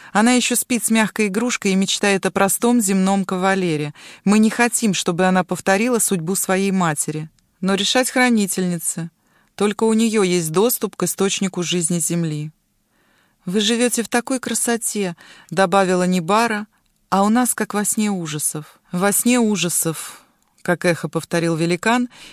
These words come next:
и величественным жестом пригласил миронийцев пройти во дворец. Атланты прошли через явь ужасов. Следом за ними в залу влетела Юлиона Дракон.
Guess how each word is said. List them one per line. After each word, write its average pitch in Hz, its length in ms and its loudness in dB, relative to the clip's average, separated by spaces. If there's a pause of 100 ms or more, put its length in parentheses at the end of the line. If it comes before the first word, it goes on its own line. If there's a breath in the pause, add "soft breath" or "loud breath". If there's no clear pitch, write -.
(100 loud breath)
и 180 80 0
величественным 170 760 0
жестом 214 460 0
пригласил 170 520 0
миронийцев 180 640 0
пройти 165 400 0
во 165 100 -2
дворец. 151 640 -4 (340)
Атланты 226 600 2
прошли 165 500 0
через 151 360 -2
явь 156 400 0
ужасов. 156 840 -4 (1500 soft breath)
Следом 254 440 0
за 208 180 0
ними 262 280 0
в 208 60 -4
залу 233 340 0
влетела 202 520 -2
Юлиона 170 440 -2
Дракон. 156 640 -4